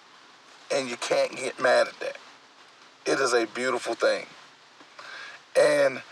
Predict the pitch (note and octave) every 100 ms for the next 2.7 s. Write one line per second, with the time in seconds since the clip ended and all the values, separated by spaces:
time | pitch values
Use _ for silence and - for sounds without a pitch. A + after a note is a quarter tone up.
0 | - G3+ - B3+ B3 G3 D#3 D3+ C3 -
1 | - - D3 C3+ D#3 E3 C#3 - D3+ D3
2 | G#2 B2 - D3+ D#3 A#2+ E2+